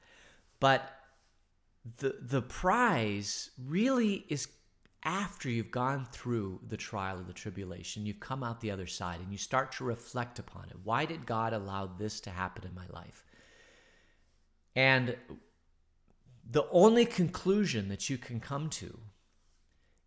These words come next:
is that God allowed this trial to happen in my life because it drew me closer to Him. He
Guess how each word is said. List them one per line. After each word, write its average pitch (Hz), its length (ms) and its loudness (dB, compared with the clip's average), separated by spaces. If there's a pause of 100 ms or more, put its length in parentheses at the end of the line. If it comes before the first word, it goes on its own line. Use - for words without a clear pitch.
(100)
is 135 260 2
that 120 340 4
God 131 260 8
allowed 123 400 4
this 101 180 -2
trial 92 320 -4
to 95 60 -6
happen 92 340 -6
in 87 80 -6
my 82 140 -8
life 82 400 -12
because 104 840 -4 (1300)
it 110 140 0
drew 113 220 0
me 117 100 2
closer 110 460 -4
to 92 60 -4
Him. 95 340 -8 (1800)
He 123 520 -4